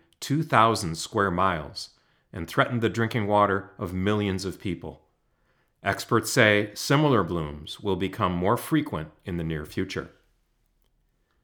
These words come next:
When an excess of nutrients such as nitrogen and phosphorus accumulate in a body of water, algae can grow out of control.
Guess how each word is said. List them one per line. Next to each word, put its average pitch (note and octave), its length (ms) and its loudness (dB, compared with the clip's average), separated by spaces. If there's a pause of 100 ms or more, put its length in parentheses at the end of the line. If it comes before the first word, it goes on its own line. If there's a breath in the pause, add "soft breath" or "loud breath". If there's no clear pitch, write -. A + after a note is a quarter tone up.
(180)
When B2+ 120 2
an D3 100 4
excess F3+ 440 2
of A2 140 0
nutrients G#2 680 -2
such - 260 -4
as F2+ 140 -2
nitrogen G#2 680 0
and F#2 120 -6
phosphorus - 800 -2 (460 soft breath)
accumulate C#3+ 640 2
in G#2 140 -2
a F2+ 60 0
body G2 300 2
of G2 140 -4
water, D#2+ 500 -4 (600)
algae A2+ 420 2
can F#2 220 -8
grow F#2+ 240 2
out E2+ 160 0
of E2 100 -8
control. E2+ 680 -4